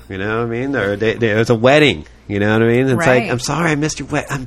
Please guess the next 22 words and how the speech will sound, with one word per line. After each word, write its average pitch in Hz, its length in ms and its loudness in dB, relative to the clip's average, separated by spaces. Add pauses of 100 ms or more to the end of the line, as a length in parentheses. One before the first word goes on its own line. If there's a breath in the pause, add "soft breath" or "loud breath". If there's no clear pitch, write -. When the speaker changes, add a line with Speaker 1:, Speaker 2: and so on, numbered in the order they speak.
Speaker 2:
Right. 196 240 2
Speaker 1:
sorry. 196 680 2
I'm 120 100 -8
sorry 147 300 -2
I 151 40 4
missed 151 220 0
your 143 80 -2
wedding. 139 380 0
I 101 60 2
was, 107 220 0
uh, 110 280 0 (920 loud breath)
there 110 200 -14
was, 117 260 -10
there 113 160 -8
was 120 140 -8
smell. 139 320 -2
Speaker 2:
Loose 185 160 0 (120)
stools 220 340 2
Speaker 1:
Loose 170 100 2
Speaker 2:
on - 60 -2
the - 20 -4
Speaker 1:
stools. 190 160 4